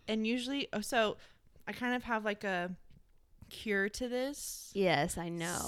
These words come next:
Speaker 1: So what my cure is, guys, if you are gonna do this, tell the girl to pick her top three places and then you choose one of those, or vice versa. Have
Speaker 2: Yeah.
Speaker 1: the girl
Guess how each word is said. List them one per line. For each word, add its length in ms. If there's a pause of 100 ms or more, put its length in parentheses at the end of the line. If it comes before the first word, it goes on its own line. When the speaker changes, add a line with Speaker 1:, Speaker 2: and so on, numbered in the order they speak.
Speaker 1:
So 720 (160)
what 160
my 320
cure 640
is, 720 (1040)
guys, 320
if 120
you 140
are 100
gonna 220
do 300
this, 500 (320)
tell 220
the 100
girl 280
to 120
pick 280
her 140
top 360
three 240
places 920 (460)
and 140
then 140
you 180
choose 340
one 140
of 100
those, 380 (300)
or 240
vice 340
versa. 380
Have 260
Speaker 2:
Yeah. 200
Speaker 1:
the 60
girl 300